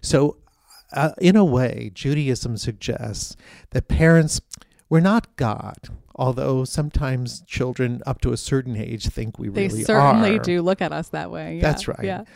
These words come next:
Speaker 1: But we're not.
Speaker 2: We're not.
Speaker 1: However, the role that we do play is, is an unconditionally loving parent, just as God is an unconditionally loving God.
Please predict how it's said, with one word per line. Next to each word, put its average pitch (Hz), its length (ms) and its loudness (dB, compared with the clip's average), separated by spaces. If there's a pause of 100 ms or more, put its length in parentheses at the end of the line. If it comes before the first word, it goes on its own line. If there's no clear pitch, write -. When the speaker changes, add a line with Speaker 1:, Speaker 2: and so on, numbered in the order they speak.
(240)
Speaker 1:
But 175 160 6
we're 175 160 6
not. 156 500 -2 (140)
Speaker 2:
We're 147 160 6
not. 247 160 6
Speaker 1:
However, 110 420 -2
the 131 100 -2
role 147 300 6
that 175 200 -2
we 131 100 -2
do 143 320 -2
play - 600 -12
is, - 220 -2
is 123 260 -6
an 127 140 -4 (120)
unconditionally 143 840 -2
loving 110 460 -6
parent, 131 400 -4
just 127 160 -4
as 120 120 -2
God 123 380 -6
is 120 100 -4
an 107 200 -8
unconditionally 127 800 -4
loving 107 400 -6
God. 104 420 -12